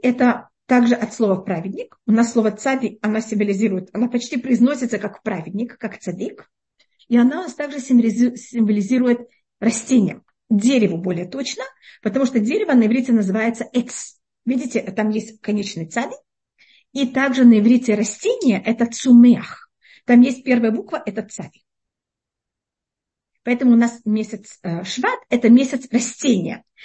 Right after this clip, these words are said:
Значит, мы до него взяли и набрали всё, что нам надо,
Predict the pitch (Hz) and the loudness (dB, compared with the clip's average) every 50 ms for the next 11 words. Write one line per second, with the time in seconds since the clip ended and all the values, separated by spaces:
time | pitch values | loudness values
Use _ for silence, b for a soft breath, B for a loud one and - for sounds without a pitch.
0 | B B 233 220 247 240 262 262 285 311 269 233 208 - 311 330 311 302 302 254 | B B 0 2 2 2 4 4 4 4 2 2 0 0 -2 -4 -4 -2 2 2
1 | 208 220 226 196 - - - 196 185 208 214 269 262 254 247 240 240 233 214 196 | 2 4 2 0 0 -2 -4 -2 -2 0 2 2 4 6 8 8 8 8 6 4
2 | 220 214 196 175 160 156 - - _ _ _ - - - 294 247 - - 220 208 | 0 0 0 -2 -4 -6 -10 -14 _ _ _ -16 -8 -4 -4 -4 0 0 0 0
3 | 170 170 180 190 226 269 254 277 - | 0 -2 -2 -4 -4 -2 -4 -6 -6